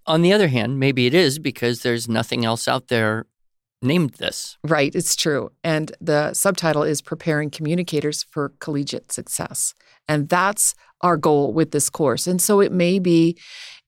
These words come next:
Speaker 2: a teacher in a high school class teaches her students this course, and so they're all doing it together. So therefore, it's for the teacher. Or it may be that there's a student who really wants to do well in college,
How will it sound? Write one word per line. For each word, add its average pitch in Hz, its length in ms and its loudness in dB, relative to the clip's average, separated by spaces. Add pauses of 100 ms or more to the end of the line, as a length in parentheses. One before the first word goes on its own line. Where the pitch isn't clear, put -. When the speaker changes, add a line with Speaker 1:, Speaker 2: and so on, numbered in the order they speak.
Speaker 2:
a 160 180 6
teacher 170 420 0
in 151 120 0
a 143 60 -2
high 156 160 0
school 156 260 0
class 143 640 -2 (460)
teaches 160 520 2
her 170 180 2
students 151 600 2
this 160 320 2
course, 139 580 0 (160)
and 143 120 0
so 147 180 -2
they're 151 240 -4
all 131 100 -2
doing 147 180 -6
it - 80 -10
together. 139 460 -6 (140)
So - 160 -6
therefore, 143 340 0
it's 127 140 -6
for 123 160 -8
the 135 80 -6
teacher. - 440 -8 (440)
Or 196 260 6
it - 80 0
may 175 340 4
be 170 500 0
that 156 240 0
there's 151 220 0
a 147 60 -4
student 180 760 0 (380)
who 196 120 4
really 202 260 4
wants 160 380 2
to 170 120 0
do 151 260 2
well 160 480 2
in 156 200 0
college, 175 680 2